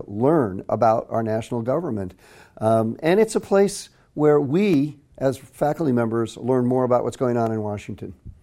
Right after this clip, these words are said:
So welcome. I'm very lucky here today to have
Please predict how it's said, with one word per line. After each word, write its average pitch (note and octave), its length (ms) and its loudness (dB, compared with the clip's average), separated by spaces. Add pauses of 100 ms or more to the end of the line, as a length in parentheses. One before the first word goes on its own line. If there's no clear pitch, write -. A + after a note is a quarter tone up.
(260)
So - 120 0
welcome. A#2+ 440 2 (640)
I'm C3 100 2
very F#3 200 6
lucky F3 280 6
here C#3 320 4 (140)
today A#2+ 440 2
to B2 120 0
have B2 260 2